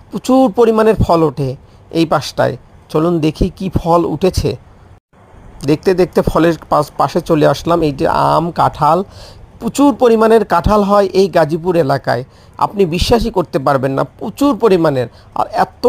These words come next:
কাঁঠাল পেকেছে তা বলে শেষ নেই। অনেক অনেক আমও উঠেছে দেখতেছি, কাঁঠাল অনেক, অনেক কাঁঠাল নিয়ে বসে আছে দোকানদারেরা, দেখতে অনেক ভালো লাগতেছে। আর গাড়িতে গাড়িতে আম বিক্রি করতেছে, এটাও সুন্দর লাগতেছে। এই হচ্ছে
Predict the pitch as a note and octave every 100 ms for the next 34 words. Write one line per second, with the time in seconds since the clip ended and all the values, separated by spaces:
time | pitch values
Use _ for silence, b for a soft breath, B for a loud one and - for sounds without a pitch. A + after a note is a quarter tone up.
0 | C4 - E3+ G3+ A3 G#3+ G3+ A3+ - F#3+
1 | D#3+ D#3+ D#3+ C#3+ F3 F3 D3+ - B2 B2
2 | - b b b - D#3+ F#3+ G3+ F3+ F#3+
3 | - D3 D#3+ F#3 F#3 G3 - F3+ F#3 -
4 | F#3+ G#3+ F#3+ - D3+ - G3 G3 G3+ -
5 | F3+ G3+ F3 - b b b - D#3+ G3
6 | G#3 - D3 - G3 F#3+ F#3+ D#3 D#3+ -
7 | F#3 F3+ G#3 G3 E3 E3+ E3 D#3+ E3+ E3+
8 | F#3+ - B B - C#3+ - E3 E3 C3
9 | C3+ D#3+ E3 - F3+ - E3 D3 A#2+ D#3
10 | D#3 F3 E3+ D#3 E3+ - D3+ E3 E3+ F#3
11 | b b b - - C#3 D3 D3 F3 E3
12 | D#3 E3 - F3+ C#3 E3+ E3 F#3+ F#3 F3+
13 | F3 - F3+ A3 G3 E3+ G3+ F#3 A3 -
14 | G3